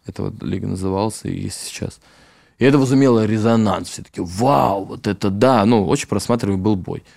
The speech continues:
И вот когда он произошёл, я и подумал: «А что, если сделать такое в России? В России-то такого нет. И вот сделать по-своему, что и уважение бойцам будет». И основная была часть, я это всегда с самого начала говорил,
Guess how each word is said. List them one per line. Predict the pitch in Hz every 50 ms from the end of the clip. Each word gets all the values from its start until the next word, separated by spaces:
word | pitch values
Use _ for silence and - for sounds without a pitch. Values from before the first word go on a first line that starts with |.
| _ _ _ _ _ _ -
И |
вот | 117 139 135
когда | 165 156 165
он | 160 143
произошёл, | 123 147 139 123 131 131 - - 185 202
я | 170 151
и |
подумал: | 147 160 151 143 135 110 95 87
«А | 71 -
что, | - - - _ - 123 151 180
если | 196 - - - 151
сделать | 131 113 110 123 143 165 160 135 -
такое | - 107 101 - - - 135 147 139 120
в | 101 107
России? | 113 127 127 123 - - - - 151 156 147 120 101 90
В | 87 85 -
России-то | - 104 104 - - - 135 131 113 90 - 80
такого | - - 87 - - 107 95 82 73
нет. | 76 85 90 110 147 160 - - _ _ _ _ _ _ _
И | -
вот | 98 101 98 92
сделать | 95 104 123 127 117 95 -
по-своему, | - 90 - - 95 98 107 131 147 143 120 101 90
что | 90 - - - 98 98
и | 98 95
уважение | 95 92 92 98 92 92 104 131 151 143 127 113 104
бойцам | 95 98 98 92 - - 95 87 87
будет». | 80 80 76 95
И |
основная | 107 113 - - 151 160 175 190 180 156
была | 131 107 123 127 117 104
часть, | - - 160 156 - -
я | 104 98
это | - 98
всегда | - - 110 120 123
с | 110
самого | - 95 95 98 98
начала | 101 107 - - 107 101 95
говорил, | 95 95 107 110 120 135 151 156 143